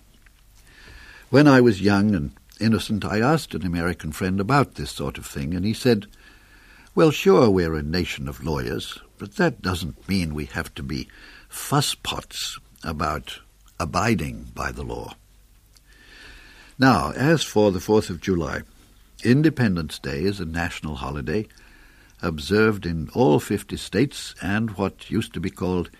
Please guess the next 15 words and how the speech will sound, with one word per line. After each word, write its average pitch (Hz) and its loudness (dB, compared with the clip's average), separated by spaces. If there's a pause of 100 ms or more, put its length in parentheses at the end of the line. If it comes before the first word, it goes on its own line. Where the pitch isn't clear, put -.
(460)
inland 113 4 (200)
territories, 76 -4 (420)
Puerto 107 0
Rico, 71 -4
the 110 -12
Virgin 95 0
Islands, - -10 (680)
the 113 6
relics 131 6
of 104 -2
Teddy 104 0
Roosevelt's 95 -2
dream 95 -4
of 78 -8
empire. 80 -6